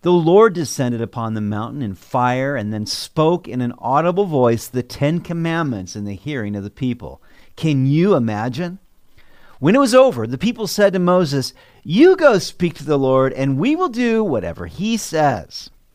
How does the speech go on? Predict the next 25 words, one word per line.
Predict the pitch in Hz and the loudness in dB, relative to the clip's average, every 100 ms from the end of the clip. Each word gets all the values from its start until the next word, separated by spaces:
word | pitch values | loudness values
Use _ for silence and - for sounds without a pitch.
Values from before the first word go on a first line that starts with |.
| _ _ _ | _ _ _
Therefore, | 139 185 - 190 185 180 180 _ _ - | -4 -4 -2 2 4 4 0 _ _ -20
the | 117 | -12
people | 120 147 | -10 -6
stood | 143 - 185 | -8 0 2
at | 185 180 | 4 2
a | 165 | 2
distance, | 220 311 - 92 85 110 - - - - _ | -2 -6 -8 -10 -10 -14 -18 -20 -20 -20 _
but | 143 | -6
Moses | 202 302 302 220 147 | 2 2 2 -4 -6
ascended | 127 - 147 147 139 113 | -6 -2 0 2 2 0
the | 113 | -2
mountain | 117 151 180 175 - 95 | 0 0 0 -2 -6 -8
where | 98 104 | -6 -8
God | 95 98 90 95 | -4 -4 -4 -6
was. | 113 127 98 64 - - _ _ _ _ _ _ _ _ _ _ _ _ _ | -2 0 -2 -8 -16 -20 _ _ _ _ _ _ _ _ _ _ _ _ _
We | 170 | -4
pick | 220 202 | -2 2
it | |
up | 160 175 | 0 0
in | 110 | -4
Exodus | 127 - 151 139 - | -4 -4 -6 -8 -6
chapter | 135 113 113 | -4 -4 -6
twenty, | - - 135 131 | -16 -8 -4 -4
verse | 117 113 - | -6 -8 -10
twenty-two. | - 113 104 - 139 95 | -10 -8 -10 -6 -6 -6